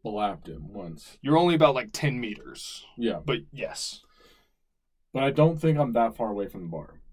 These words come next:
Speaker 2: You're about, uh, you're about, like, seven meters run
Speaker 1: So
Speaker 2: from the front door.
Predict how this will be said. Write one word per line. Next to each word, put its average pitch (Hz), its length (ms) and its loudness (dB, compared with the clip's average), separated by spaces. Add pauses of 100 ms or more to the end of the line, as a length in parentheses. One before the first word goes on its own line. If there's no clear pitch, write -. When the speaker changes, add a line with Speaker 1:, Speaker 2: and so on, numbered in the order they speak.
(2250)
Speaker 2:
You're 151 400 12
about, 139 760 8
uh, 113 500 4 (220)
you're 143 160 -4
about, 120 140 0
like, 104 180 -8 (560)
seven 127 440 -2
meters 143 500 2 (260)
run 143 200 2
Speaker 1:
So 139 120 0
Speaker 2:
from 131 240 -2
the 131 100 -6
front 117 280 -4
door. 123 340 -2